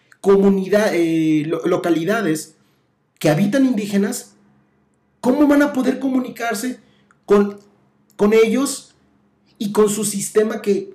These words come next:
que mantienen? Esas dos, esas dos grandes dudas son parte fundamental del trabajo de un antropólogo político. Y aquí voy a entrar a una segunda parte.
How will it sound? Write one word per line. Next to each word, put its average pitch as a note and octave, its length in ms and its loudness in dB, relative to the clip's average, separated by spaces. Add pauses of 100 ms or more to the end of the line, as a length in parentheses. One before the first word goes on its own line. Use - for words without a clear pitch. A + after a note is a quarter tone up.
que F3 100 -4
mantienen? G3 560 -2 (2750)
Esas D4 300 4
dos, D4 200 -2
esas B3+ 500 0
dos B3+ 140 0
grandes A#3+ 340 -4
dudas A#3 300 -2
son C4 340 0 (340)
parte D4 320 0
fundamental G3 680 -4
del F3 220 -2
trabajo E3 460 -6
de D#3+ 80 -4
un F3 80 -6
antropólogo D#3 800 -4 (260)
político. C#3 580 -2 (800)
Y E3 80 0
aquí G3 180 -2
voy A#3+ 140 0
a A#3 60 0
entrar A3+ 360 0
a F3 60 -2
una G3+ 200 2
segunda F3+ 460 0
parte. - 340 -12